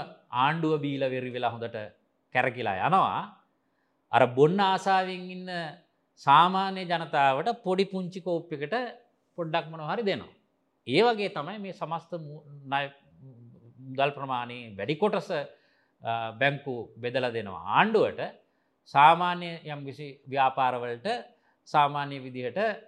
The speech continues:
අ, මුදල් දෙනවා. එතකොට මේ බදු අවසානයේ බදු ගෙවන්නේ, මේ ආර්ථිකය උස්ස-, ඉස්ස-, උස්සගෙන යන්නේ මේ ඇටකටු වගේ මිරිකිලා කෘෂ වෙලා යන මේ පුංචි ව්‍යාපාර මේ, මේ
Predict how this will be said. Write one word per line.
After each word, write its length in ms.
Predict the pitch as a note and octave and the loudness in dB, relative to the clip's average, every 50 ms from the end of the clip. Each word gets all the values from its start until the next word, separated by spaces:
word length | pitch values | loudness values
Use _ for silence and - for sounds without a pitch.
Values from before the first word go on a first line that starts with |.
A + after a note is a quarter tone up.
| _ _ _ _ _ _ - | _ _ _ _ _ _ -10
අ, 80 | D#3 D3+ D3 C#3+ D3 C#3 - - - D3 | -8 -8 -8 -8 -12 -16 -20 -20 -20 -18
මුදල් 300 | D#3 D3 C3+ C3+ D3 F#3 G3+ | -14 -6 -2 0 0 0 0
දෙනවා. 300 | E3+ D3+ B2 F#2+ - - | -2 -4 -6 -6 -12 -16
එතකොට 320 | G#2 - C3+ D#3+ D3+ E3+ D3+ C3+ | -16 -10 -8 -6 -4 -4 -6 -6
මේ 260 | B2 A#2+ C3+ D3+ F3+ F#3+ D#3+ A2 A2+ | -6 -6 -4 -4 -4 -4 -6 -8 -2
බදු 280 | A2+ A#2 B2+ D3 F#3 D#3+ | 0 0 0 0 -2 -2
අවසානයේ 580 | A2+ A2+ B2+ - - F#3 F#3+ F#3+ G3 G3 F#3 | -2 -4 -8 -6 -4 -2 -2 -2 -2 -6 -8
බදු 360 | D3+ B2 A#2 A#2+ C3 D3 F#3+ A3 | -10 -2 0 0 2 4 2 2
ගෙවන්නේ, 520 | F#3 F#3+ F3+ D#3 B2+ A#2 G2 F#2 F#2+ F2+ - _ _ _ _ _ _ C3+ | 2 2 2 2 2 0 0 -6 -14 -20 -20 _ _ _ _ _ _ 0
මේ 80 | C3 | 6
ආර්ථිකය 380 | C3 C3+ D3+ - - F3 D#3+ E3+ | 6 6 6 6 2 -2 -4 -4
උස්ස-, 360 | D3+ B2+ - - F3 F3+ - | -4 -6 -6 -6 -6 -6 -6
ඉස්ස-, 400 | - B2+ - - - F3 E3 F#3 - - C3 C3 | -8 -14 -16 -10 -10 -8 -8 -8 -10 -10 -14 -14
උස්සගෙන 560 | - B2 A2+ - - D#3 E3 E3+ D3+ D#3 D#3+ D#3+ | -14 -16 -16 -10 -6 -6 -4 -4 -4 -8 -8 -2
යන්නේ 420 | C3 A#2+ C#3+ G3 A3 E3+ B2+ B2+ F3 G3+ - _ _ _ _ _ _ _ _ _ _ - | 2 2 2 2 2 -2 -4 -6 -6 -8 -12 _ _ _ _ _ _ _ _ _ _ -8
මේ 260 | A#2+ B2 C#3 E3 G#3 A#3+ A3+ - - _ | -4 -2 0 0 -2 -4 -6 -10 -16 _
ඇටකටු 540 | - A#2+ A2+ - F3+ - - F#3+ F3+ F#3+ F#3 | -8 -6 4 4 4 6 6 2 2 2 -2
වගේ 400 | F3+ F3+ F3 F3 E3+ F3 F#3 F#3+ F3 | -2 -2 -2 -4 -4 -6 -8 -8 -8
මිරිකිලා 720 | D3 C3+ C3+ C3+ C#3+ C#3 - D3+ D#3 D#3+ E3 F3 F#3+ G3+ G3 G3+ | -6 -6 -6 -6 -8 -10 -10 -10 -4 0 2 2 2 2 0 -4
කෘෂ 360 | - - D#3 C#3+ - F#3+ F3+ E3 | -6 -4 -4 -2 0 0 0 0
වෙලා 280 | F3 E3+ E3+ F3 F3 E3+ | -2 -2 -2 -4 -4 -4
යන 160 | E3 D#3+ F#3+ A3+ | -6 -8 -10 -10
මේ 260 | G#3 F3+ D#3+ D#3+ F#3 A3 G#3 E3+ - - | -12 -10 -10 -10 -10 -10 -10 -12 -14 -16
පුංචි 400 | _ - D#3+ D#3 D#3+ D#3+ D#3 A3+ A3 | _ -8 -6 -6 -6 -8 -10 -10 -6
ව්‍යාපාර 540 | F3+ E3+ E3 E3 E3 D#3+ - E3+ E3 F3 A3 | -2 -2 0 0 -2 -2 -4 -6 -6 -6 -8
මේ, 200 | G#3+ G#3 G#3+ G#3 - | -10 -12 -16 -16 -14
මේ 180 | D#3+ G3 G3+ | -12 -12 -14